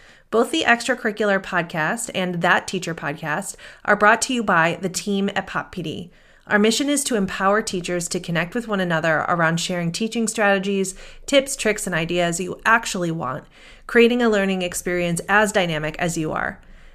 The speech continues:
We know you need access to ongoing, relevant resources to support your teaching career, and it's our mission to help you feel fully supported as a modern educator. Check out our beta platform now at pop P D dot co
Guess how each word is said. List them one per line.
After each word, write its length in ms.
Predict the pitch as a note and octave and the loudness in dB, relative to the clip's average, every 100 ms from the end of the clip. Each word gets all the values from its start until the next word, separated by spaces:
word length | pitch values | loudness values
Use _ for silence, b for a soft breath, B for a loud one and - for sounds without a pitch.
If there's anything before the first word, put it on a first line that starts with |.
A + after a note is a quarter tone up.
| b | b
We 120 | G#3+ A3+ | 2 6
know 120 | A#3 | 6
you 160 | C4 | 4
need 160 | B3+ A3+ | 2 2
access 480 | - F#3 - F3+ - | 2 0 2 0 0
to 120 | - G3 | -4 0
ongoing, 560 | A#3 A3+ G#3 G3+ G3 | 0 2 2 2 2
relevant 400 | F3+ G#3 A3+ A3 | 2 2 2 -2
resources 640 | G3 F#3 F3+ E3 F3 E3 E3 | 0 -2 -2 -4 -2 -4 -2
to 140 | F3+ | -2
support 360 | F3+ F3 F3 - | -2 0 -2 -2
your 120 | F3 | -4
teaching 360 | F#3 F3+ E3 | -6 -6 -4
career, 520 | E3+ E3+ F3 G3+ C#4 C#4+ B B | -4 -4 0 0 -2 -6 B B
and 100 | - | 0
it's 140 | G3+ G3 | 0 2
our 180 | G#3 C4 | 2 2
mission 320 | C#4+ G#3+ G#3+ | 2 2 2
to 60 | G3+ | 2
help 240 | F#3+ F#3 | 0 -2
you 120 | G3 | -4
feel 220 | G3 F#3+ F3+ | -4 -2 -2
fully 380 | - G#3 A3 | -2 0 0
supported 520 | A3+ A3+ - F#3 F3 - | 0 -4 -4 -2 -2 -2
as 200 | F3 F3 | -4 -2
a 60 | |
modern 340 | F3 E3+ E3+ E3+ | 0 0 0 -2
educator. 720 | E3 E3 E3+ E3 D3+ C#3+ - b b b - | -4 -6 -8 -8 -8 -10 -14 b b b -2
Check 160 | A#3 | 2
out 140 | A#3 A#3+ | 4 6
our 100 | B3 | 6
beta 220 | A3 G#3 | 6 4
platform 480 | G#3 G3 - F3+ F3+ | 2 0 2 0 0
now 280 | F3 G3+ A#3+ | 2 4 2
at 180 | F#3 | 0
pop 240 | - F#3 F#3 | 0 -2 -2
P 100 | F#3 | -4
D 160 | E3+ | -2
dot 220 | E3 D#3 - | 0 -2 -4
co 360 | G3 G#3 C4 | -2 0 -2